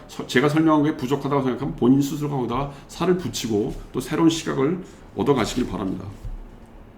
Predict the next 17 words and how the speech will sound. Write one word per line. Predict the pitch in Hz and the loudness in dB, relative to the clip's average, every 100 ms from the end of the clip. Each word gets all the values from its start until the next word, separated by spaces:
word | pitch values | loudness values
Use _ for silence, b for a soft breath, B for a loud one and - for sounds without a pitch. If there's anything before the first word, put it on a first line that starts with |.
| - - B B B B B B B B - - | -20 -20 B B B B B B B B -20 0
어, | 113 139 143 143 139 131 | 6 8 10 10 8 6
그래서 | 165 180 | 6 6
계속 | - 143 180 180 | 8 8 8 4
지금 | - 160 190 180 | 0 8 8 10
이 | 160 | 6
첫 | - 190 196 | 4 -2 4
번째 | 202 196 | 6 8
대상에서 | 160 147 151 151 151 | 6 6 8 6 6
하고 | 160 - 165 | 2 2 6
있는 | 156 127 | 8 8
게 | |
뭐냐면, | 170 120 117 120 156 127 | 6 4 4 4 4 4
그런 | 131 139 | 2 0
환각지라고 | 139 214 226 214 214 - - 185 165 160 147 147 | 2 4 6 4 2 -4 -4 0 4 4 4 2
하는 | 151 147 143 | 4 4 4
것을 | 131 127 143 139 | 2 0 0 0
통해서 | - 180 143 - 151 175 180 | 0 2 2 2 0 2 0